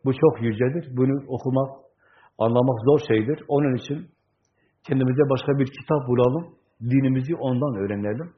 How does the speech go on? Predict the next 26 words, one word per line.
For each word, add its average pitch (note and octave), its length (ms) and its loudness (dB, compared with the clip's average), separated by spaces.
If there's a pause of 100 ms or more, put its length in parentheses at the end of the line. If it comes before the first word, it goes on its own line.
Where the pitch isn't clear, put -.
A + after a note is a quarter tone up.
(120)
Ondan B2 420 0
anlayalım. G#2+ 480 -2 (680)
Din C#3 320 2
budur G2+ 340 4
diyelim. E2 420 -4 (520)
"Başka A2+ 320 2
bir D3+ 140 0
Kur'an D#3 320 2
getir." F#2 320 -6
dedi. D2+ 200 -8 (1400)
Kur'an C3+ 580 2
okunan C#3 460 0
demektir. G2+ 520 -2 (960)
Dinimizi B2 560 2
öğrenmemiz A#2 540 2
için C3 420 -4
okunacak C#3+ 560 0
başka C#3+ 320 0
bir D#3+ 80 4
kitap D3+ 440 -4
getir F#2 300 -4
dedi. D#2 300 -6 (320)
Öyle A#2+ 240 4
yaptık F#2 360 -2 (120)
zaten. C3 260 -4 (840)
Her E3 180 4